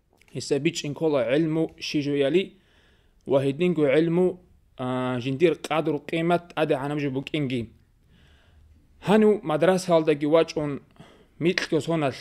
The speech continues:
ჰანუ წალანანი, ვაჰიდათ ადე ჟიგიცინ კიგოს ჰონ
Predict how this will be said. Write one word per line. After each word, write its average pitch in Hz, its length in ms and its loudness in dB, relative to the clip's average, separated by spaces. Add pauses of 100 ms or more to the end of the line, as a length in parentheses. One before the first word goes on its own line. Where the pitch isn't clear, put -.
(580)
ჰანუ 151 240 -2
წალანანი, 151 640 0 (580)
ვაჰიდათ 151 500 2
ადე 165 240 -2
ჟიგიცინ 151 500 -4
კიგოს 165 380 -2
ჰონ 156 160 -2